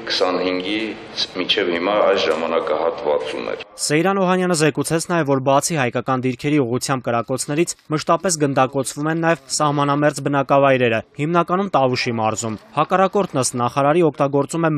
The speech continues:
Speaker 2: մեծ տրամաչափի զինատեսակներ, ձեռքի հակատանկային և հաստոցային ավտոմատ նռնականետեր, քսաներեք միլիմետրանոց զենիթային կայանքներ, ութսուներկու միլիմետրանոց ականանետեր։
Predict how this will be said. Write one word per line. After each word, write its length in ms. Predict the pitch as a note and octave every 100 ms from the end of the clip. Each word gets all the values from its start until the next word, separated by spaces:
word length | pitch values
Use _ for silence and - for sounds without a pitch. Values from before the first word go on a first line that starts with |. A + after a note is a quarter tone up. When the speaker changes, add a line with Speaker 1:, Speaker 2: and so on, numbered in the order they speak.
| C#3
Speaker 2:
մեծ 200 | D3 -
տրամաչափի 600 | C3+ B2 A#2+ - B2 D3+ D3
զինատեսակներ, 800 | D3 D3 F#3+ - C#3+ C3+ A2+ - - B2
ձեռքի 340 | D3 D#3+ - G3 C#3+
հակատանկային 680 | C#3 C3+ C3+ C3 C#3+ C#3+ C3+
և 140 | A2+
հաստոցային 600 | B2 C3 D3 C3 C#3+ C3+ A#2
ավտոմատ 460 | - B2+ B2 A#2
նռնականետեր, 800 | A2+ A2+ A2+ A#2 A#2 B2 D3+ - -
քսաներեք 480 | - D#3+ E3 F3 F3+
միլիմետրանոց 680 | D#3+ D#3+ D3+ D3+ D3 D#3 C3
զենիթային 460 | C3+ C#3 C#3 C3+ B2+
կայանքներ, 600 | A#2 A2 A2 A#2 D3+ - -
ութսուներկու 540 | E3 - F3+ F3+ G3+ F3+
միլիմետրանոց 720 | B2+ A#2+ A2+ A#2 A#2 C3 C#3+
ականանետեր։ 720 | C3 C3+ C3 C3+ B2+ A2+ -